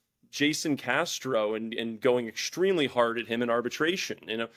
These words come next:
obviously Brandon Taubman telling Allison Footer, you know, basically laughing in her face because Osuna put up three wins above replacement, you know? Um, and so who cares about domestic violence? And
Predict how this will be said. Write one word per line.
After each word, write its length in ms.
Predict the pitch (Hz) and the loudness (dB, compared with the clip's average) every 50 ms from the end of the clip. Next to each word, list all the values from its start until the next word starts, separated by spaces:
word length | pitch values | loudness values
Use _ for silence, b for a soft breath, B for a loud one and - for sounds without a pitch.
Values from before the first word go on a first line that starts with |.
| b b b b | b b b b
obviously 400 | - 120 131 131 131 - - 139 | 2 2 2 2 0 0 -2 -2
Brandon 440 | 120 120 123 127 127 123 120 123 113 | -2 0 0 2 2 2 0 -2 -2
Taubman 500 | - 131 143 156 170 127 117 92 90 95 | 0 4 6 6 6 4 2 -4 -8 -2
telling 320 | - 117 113 117 117 113 | 0 0 2 2 0 0
Allison 460 | 107 107 120 120 120 - - 117 110 | 2 2 2 0 0 -2 -2 -4 -4
Footer, 420 | - - - 147 156 135 117 107 104 | -2 0 0 2 4 4 2 2 0
you 60 | 104 | -2
know, 60 | 104 | -2
basically 320 | 110 113 - 123 110 104 95 | -2 -2 -2 -4 -6 -6 -6
laughing 460 | 101 107 113 117 120 117 - 139 127 | -2 0 0 0 0 0 0 0 0
in 80 | 120 117 | 0 -2
her 100 | 110 113 | -4 -6
face 480 | 107 - - 127 131 143 143 139 - - | -4 0 2 2 2 2 0 -4 -6 -6
because 560 | - 123 - - 113 110 110 - - - - _ _ - | -8 -6 -4 -2 -4 -4 -4 -10 -14 -16 -18 _ _ -4
Osuna 460 | 117 117 - - - 143 139 135 131 | -4 -2 -2 0 2 2 4 4 2
put 160 | 131 - 127 | 2 4 4
up 120 | 131 117 - | 4 4 2
three 280 | - - 117 139 143 | -2 -2 2 2 4
wins 260 | 135 135 139 135 135 131 | 4 4 2 2 2 2
above 240 | 135 135 135 127 | 4 4 4 4
replacement, 560 | 135 117 - 147 156 175 - - 110 95 - - | 4 2 4 4 2 2 0 -4 -8 -8 -6 -6
you 100 | 117 113 | -4 -2
know? 200 | 117 120 135 135 b b b b b b b b b b b _ | -2 -2 -2 -4 b b b b b b b b b b b _
Um, 400 | - 120 120 120 120 117 117 117 | 2 4 4 6 4 2 0 -2
and 120 | 117 120 120 | -4 -4 -4
so 340 | - - 123 117 117 117 110 | 0 0 0 0 0 -2 -4
who 100 | 127 131 | -4 0
cares 280 | - 139 127 123 113 | 2 4 4 4 2
about 200 | 113 123 123 110 | 2 0 0 0
domestic 380 | - 123 123 117 - - 113 104 | 0 0 -2 -2 -2 -6 -2 0
violence? 600 | 117 117 127 160 151 117 104 110 110 - - - _ | 2 4 4 2 2 0 -4 -10 -12 -14 -14 -6 _
And 340 | 127 123 123 123 123 120 | 0 2 4 4 2 0